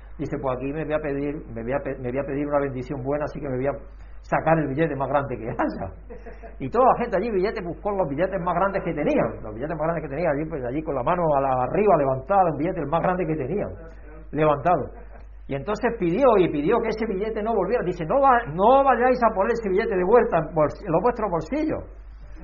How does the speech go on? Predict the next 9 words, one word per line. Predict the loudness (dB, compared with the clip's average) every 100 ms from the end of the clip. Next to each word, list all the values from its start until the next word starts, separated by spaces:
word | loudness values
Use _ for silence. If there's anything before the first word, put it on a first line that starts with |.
| -14 -6
ponedlo | -2 0 2 4 6
ahora | 8 8 6
cuando | 2 0
pase | 4 4 4 -2 -2 -4 -10 -2
el | 0
saco | 2 2 2 2
de | 2
la |
ofrenda". | 2 6 6 6 0 -4